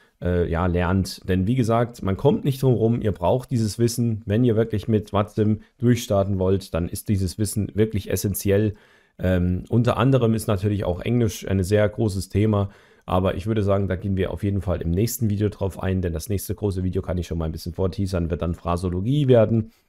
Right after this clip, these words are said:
Da gehen wir näher dann mal auf die Phrasologie drauf ein. Dann gehen wir drauf ein, was kommt alles auf mich zu, was muss ich wissen, was brauche ich für Hintergrundwissen, Knowledge, bla bla. Also da gehen wir auf jeden Fall dann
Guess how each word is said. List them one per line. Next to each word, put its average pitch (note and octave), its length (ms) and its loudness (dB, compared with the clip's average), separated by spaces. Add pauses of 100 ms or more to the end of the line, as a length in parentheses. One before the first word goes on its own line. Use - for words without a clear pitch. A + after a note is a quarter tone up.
(120)
Da G2+ 80 0
gehen G2 180 0
wir F2+ 80 0
näher F#2+ 220 0
dann F2+ 160 -4
mal F2 140 -2
auf E2+ 100 -4
die G2 100 -6
Phrasologie F2 560 -4
drauf F#2+ 300 -2
ein. F#2+ 320 -2 (220)
Dann G2+ 160 -2
gehen G2 160 2
wir F#2 80 0
drauf E2+ 340 -6
ein, F#2 200 -2
was F2 140 -6
kommt G2 240 -4
alles E2+ 200 -4
auf - 140 -6
mich F2 140 -6
zu, B2 280 0
was G2 180 -2
muss G2+ 180 -4
ich F2+ 140 -6
wissen, G#2 280 -4
was F2+ 140 -4
brauche F#2 240 -4
ich E2+ 80 -8
für E2 100 -8
Hintergrundwissen, F2 840 -4 (220)
Knowledge, E2+ 500 -2
bla C2+ 140 -8
bla. G#2 300 -2 (460)
Also F#2+ 240 -2
da F#2 280 2
gehen F2+ 200 -4
wir E2 60 -2
auf D#2 100 -6
jeden F2 180 -4
Fall E2 140 -6
dann D#2 200 -8